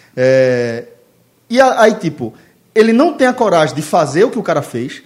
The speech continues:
se esconde no comentário de outra pessoa, apaga, depois diz que não fez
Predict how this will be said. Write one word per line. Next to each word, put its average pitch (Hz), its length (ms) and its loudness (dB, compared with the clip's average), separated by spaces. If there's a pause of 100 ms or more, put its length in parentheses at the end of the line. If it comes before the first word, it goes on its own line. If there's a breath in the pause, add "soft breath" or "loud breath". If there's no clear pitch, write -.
se - 220 -6
esconde 294 400 -4
no 294 100 -4
comentário 196 400 -4
de 160 80 -4
outra 160 160 -6
pessoa, 135 600 -10 (280 soft breath)
apaga, 220 840 -2 (420 soft breath)
depois 262 500 0
diz 403 260 6
que 415 100 0
não 415 140 2
fez 262 500 0